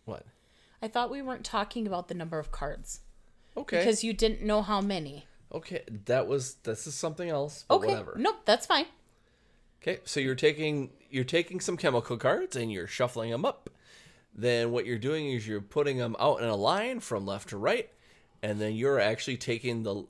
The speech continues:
Speaker 1: there, on each chemical card, there is a leftmost number and there's a rightmost number. Well, what you're gonna do is you're gonna take the leftmost card. This is gonna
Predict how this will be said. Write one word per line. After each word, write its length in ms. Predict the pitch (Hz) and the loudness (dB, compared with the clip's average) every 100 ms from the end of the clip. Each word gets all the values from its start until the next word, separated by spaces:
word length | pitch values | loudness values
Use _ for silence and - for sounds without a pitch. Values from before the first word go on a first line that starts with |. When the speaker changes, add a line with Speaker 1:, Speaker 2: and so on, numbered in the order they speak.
| - | -8
Speaker 1:
there, 440 | 104 113 113 113 - - | 0 2 2 0 -6 -6
on 340 | 110 107 104 - | -4 -4 -8 -8
each 220 | 202 196 | -8 -4
chemical 400 | 202 165 - 107 | -2 -2 -4 -6
card, 440 | - 98 110 98 | -2 2 0 -2
there 200 | 110 104 101 | -2 0 0
is 320 | 107 104 95 | -2 -4 -4
a 140 | 101 95 | -6 -6
leftmost 1000 | 95 104 123 165 - 151 156 175 - - | -6 -2 -2 -2 -4 -2 -2 -2 -10 -8
number 340 | 160 160 202 | -4 -2 -2
and 200 | - 113 | -4 -4
there's 160 | 107 104 | -4 -4
a 40 | |
rightmost 560 | 92 104 - 78 65 - | 0 0 0 -6 -10 -12
number. 320 | 55 - - _ _ _ - _ - | -14 -16 -18 _ _ _ -20 _ -6
Well, 140 | 107 | 0
what 160 | 113 135 | 2 2
you're 100 | 123 | 0
gonna 180 | 117 104 | -2 -2
do 220 | 180 240 | -2 0
is 140 | 160 | 0
you're 80 | 123 | 0
gonna 160 | 123 113 | 0 0
take 240 | - 135 | 0 0
the 80 | 127 | -2
leftmost 640 | 107 113 170 - 160 165 160 | 0 2 0 0 2 2 2
card. 340 | - 196 147 | 4 6 6
This 180 | 110 98 | 4 -2
is 120 | 101 - | -8 -6
gonna 260 | 98 92 | -6 -6